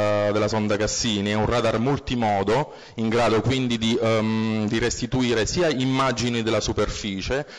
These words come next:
Quando restituisce immagini, diciamo, il radar guarda lateralmente e fa delle pre-, delle vere e proprie strisciate sar, oppure i-, è in grado di osservare dall'alto verso il basso, quindi in nadir, e restituire i topi-, i, i profili topografici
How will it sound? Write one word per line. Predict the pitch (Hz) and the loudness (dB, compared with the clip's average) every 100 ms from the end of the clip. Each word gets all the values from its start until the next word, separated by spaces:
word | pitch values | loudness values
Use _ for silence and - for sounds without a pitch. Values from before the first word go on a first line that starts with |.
| - | -10
Quando | - 127 123 | -2 0 2
restituisce | 131 - 127 123 - 127 | 0 -2 -4 -2 -2 -2
immagini, | 123 131 139 123 117 | -2 0 -2 -2 -4
diciamo, | 110 104 107 113 | -2 -2 0 0
il | 113 110 | 0 2
radar | 110 139 131 104 | 2 2 0 0
guarda | 107 110 110 110 | 0 0 0 0
lateralmente | 127 127 120 117 110 98 92 98 151 180 - - - | 0 0 0 0 -2 -4 -6 -4 -4 -4 -14 -16 -10
e | 95 | -6
fa | 113 | -4
delle | 107 107 | 0 0
pre-, | 104 135 101 | 0 -2 0
delle | 117 123 | 0 2
vere | 151 | 0
e | 123 | -2
proprie | 131 127 117 | -4 -4 -4
strisciate | - 127 - 147 143 131 | -4 -4 0 0 0 -2
sar, | - 90 92 117 190 - - - | 0 -2 -2 -2 -4 -6 -18 -8
oppure | - 220 214 185 143 | -4 -2 0 2 2
i-, | 127 139 | 0 -4
è | 127 | -4
in | 147 | -4
grado | 160 151 123 | 0 0 0
di | 117 123 | 0 0
osservare | 123 139 131 135 123 | 0 -2 0 0 0
dall'alto | 110 110 127 131 131 | 0 0 0 0 0
verso | 113 - 120 | -2 -2 -4
il | |
basso, | 101 101 95 - 104 | -2 -2 -2 -2 -4
quindi | 110 107 107 | -2 -2 -2
in | 131 | -2
nadir, | 190 101 95 | -2 -2 -2
e | |
restituire | 92 98 117 110 113 113 | -2 -2 -4 -6 -2 -2
i | 113 123 | -2 -2
topi-, | 131 139 165 131 | -2 0 -2 0
i, | 127 127 117 113 123 | -2 -2 -4 -6 -4
i | |
profili | 123 127 175 180 170 | 0 0 0 -4 -2
topografici | 139 135 120 131 120 127 - 123 | -2 -2 -2 0 0 -4 -6 -6